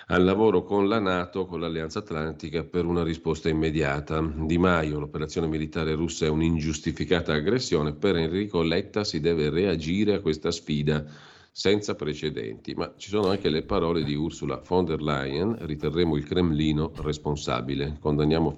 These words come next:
fermamente l'attacco ingiustificato all'Ucraina, siamo pronti a nuovi aiuti all'Ucraina", dice la Presidente della Commissione Europea.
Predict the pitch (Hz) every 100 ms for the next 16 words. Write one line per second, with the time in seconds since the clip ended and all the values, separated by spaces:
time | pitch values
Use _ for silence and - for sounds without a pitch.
0 | - 92 90 80 80 90 90 90 71 73
1 | 80 76 - 73 69 73 - 76 78 76
2 | 67 65 73 90 90 78 78 76 67 65
3 | 73 73 73 67 67 76 78 76 - 73
4 | 78 92 90 76 67 69 - 67 60 55
5 | 58 65 58 58 64 64 67 71 62 60
6 | 60 65 65 73 67 64 65 64 50